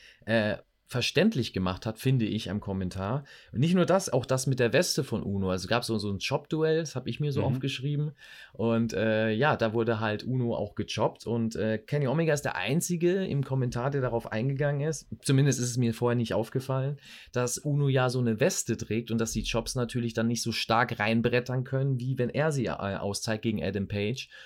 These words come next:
Speaker 1: und die dann natürlich auch deutlich lauter sind und deutlich kraftvoller sind und Adam Page dann, äh, ähm, damit zu kämpfen hat. Und das fand ich ein kleines,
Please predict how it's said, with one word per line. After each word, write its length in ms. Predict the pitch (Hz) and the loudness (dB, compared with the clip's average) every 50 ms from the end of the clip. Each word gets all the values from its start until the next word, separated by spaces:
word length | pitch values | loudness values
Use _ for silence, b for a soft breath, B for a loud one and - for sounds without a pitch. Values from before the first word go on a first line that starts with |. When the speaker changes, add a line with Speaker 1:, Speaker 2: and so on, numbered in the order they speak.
| B B | B B
Speaker 1:
und 160 | B 117 120 110 | B -2 0 2
die 80 | 120 | 2
dann 160 | 113 117 113 | 4 4 4
natürlich 420 | 117 113 110 110 123 117 110 110 104 | 4 2 2 0 0 -2 0 0 -2
auch 100 | 98 104 | -4 -2
deutlich 380 | - 98 110 113 - 110 98 | 0 0 0 0 0 -4 -4
lauter 360 | 95 98 95 104 110 - 117 110 | -2 0 0 0 0 0 -2 -2
sind 240 | 110 120 120 123 | -2 -2 -2 -2
und 160 | 110 110 107 107 | -2 -2 0 0
deutlich 480 | 107 110 110 107 107 104 104 - - _ _ | 0 0 0 -2 -4 -4 -4 -8 -14 _ _
kraftvoller 680 | - 135 135 - - - - - - 104 90 85 82 | -2 -2 0 0 -2 -4 -8 -6 -4 -2 -2 -2 -4
sind 360 | 82 80 90 92 110 131 131 B B B B B B | -6 -6 -4 -4 -4 -4 -4 B B B B B B
und 100 | 120 110 | -2 0
Adam 240 | 98 110 110 113 110 | 2 4 4 2 2
Page 300 | 110 113 120 123 - - | 2 0 0 0 -2 -2
dann, 260 | - 113 113 113 113 | 0 0 2 2 2
äh, 380 | 104 104 110 110 107 92 80 | 0 0 0 0 -2 -2 -2
ähm, 140 | 98 107 113 | -2 -2 2
damit 260 | 113 113 117 123 120 | 2 4 2 2 2
zu 100 | - 143 | 0 -2
kämpfen 360 | 135 - 180 196 185 - 113 95 | 2 2 2 2 2 0 -4 -4
hat. 140 | 95 - 92 | -4 -4 -4
Und 40 | 95 | -6
das 120 | 107 - | -4 -4
fand 160 | - 165 180 | -2 0 0
ich 140 | 175 - - | 0 0 -2
ein 40 | 156 | -4
kleines, 540 | - - 156 175 180 185 185 180 - - | -2 0 0 2 2 2 2 0 -2 -6